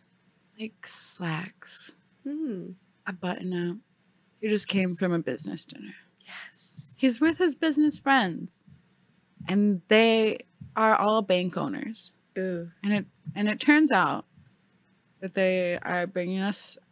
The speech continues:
Speaker 1: all upstairs for a thousand dollars an hour each, and we're all getting a huge tip. The end.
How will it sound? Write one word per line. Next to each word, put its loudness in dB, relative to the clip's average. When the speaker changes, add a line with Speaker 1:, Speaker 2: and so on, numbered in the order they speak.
Speaker 1:
all 8
upstairs -2
for 4
a -6
thousand 2
dollars 4
an 2
hour 4
each, -6
and -4
we're -6
all -2
getting -4
a -10
huge -6
tip. -10
The 6
end. -4